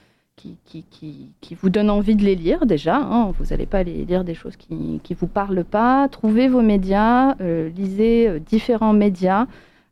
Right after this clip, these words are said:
euh, sous différentes formes. Ça peut être regarder de temps en temps un documentaire de cinquante-deux minutes, vidéo, et cetera. Ça peut être, euh,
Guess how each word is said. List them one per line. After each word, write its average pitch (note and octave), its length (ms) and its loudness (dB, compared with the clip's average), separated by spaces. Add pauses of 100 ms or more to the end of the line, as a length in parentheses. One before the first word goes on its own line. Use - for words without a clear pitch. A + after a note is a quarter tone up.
euh, E3 280 -4
sous - 180 -8
différentes F#3 500 0
formes. G3 460 0
Ça E3 160 -6
peut E3 160 -8
être G#3 160 -2
regarder E3+ 360 -2
de F#3+ 60 -4
temps E3+ 180 0
en D#3 80 -6
temps F#3+ 160 -2
un G3+ 80 2
documentaire E3+ 640 -2
de F3 80 -6
cinquante-deux D#3+ 460 -2
minutes, D#3+ 560 0
vidéo, D3+ 520 0
et A3 80 -10
cetera. F3 480 -6
Ça F#3+ 160 -10
peut E3 200 -8
être, F#3+ 240 0
euh, E3+ 80 0